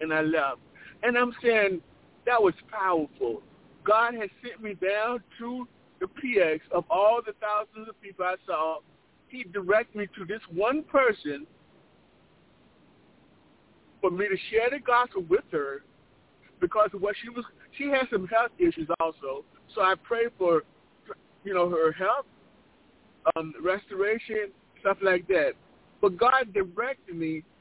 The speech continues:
to this one person of all these people down on the base to pray with. Now, had I not done that, I would have not, I would, I would not have,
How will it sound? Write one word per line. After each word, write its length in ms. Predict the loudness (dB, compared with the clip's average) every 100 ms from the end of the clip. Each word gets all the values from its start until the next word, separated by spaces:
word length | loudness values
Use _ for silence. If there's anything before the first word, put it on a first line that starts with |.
| _ _ -18
to 100 | -6
this 160 | -6 -2
one 320 | 0 0 0
person 520 | -2 2 2 2 -4 -4 -8 -2
of 120 | 2
all 320 | 4 6 6
these 120 | 0 -12 _
people 320 | -16 -8 -6 -4
down 260 | -4 -4 -4
on 180 | -6 -6
the 60 |
base 400 | -6 -4 -4 -4 -12 _ _ _ _ _ _
to 80 | -12
pray 320 | -8 0 0
with. 240 | 2 -2 -2 -12 _ _ -4
Now, 220 | 2 4 2 0
had 200 | 0 4
I 200 | 4 2
not 360 | 0 0 -2 0
done 260 | 0 2
that, 240 | 2 4 2 -4 _ _ _ 0
I 120 | 0
would 120 | 0 -6
have 100 | -4
not, 240 | -4 -4 _ _ _
I 100 | -2
would, 220 | 0 -4 -2
I 120 | -4
would 200 | -2 -4
not 240 | -2 -2 0
have, 180 | -4